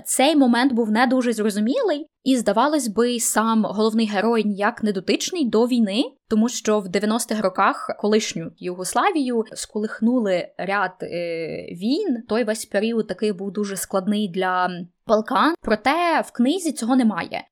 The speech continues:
Автор, е, поїхав собі в Італію, живе в резиденції на гроші Рокфеллера і, типу, пише книжку, хоча її не пише.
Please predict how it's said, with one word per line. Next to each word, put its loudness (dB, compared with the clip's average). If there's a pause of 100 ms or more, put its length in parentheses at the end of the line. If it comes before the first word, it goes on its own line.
Автор, 2
е, 2
поїхав -2
собі 0
в -6
Італію, 2
живе 4
в -6
резиденції 0
на 2
гроші 0
Рокфеллера 2
і, -8
типу, 0
пише 0
книжку, -6
хоча 0
її 2
не 4
пише. -4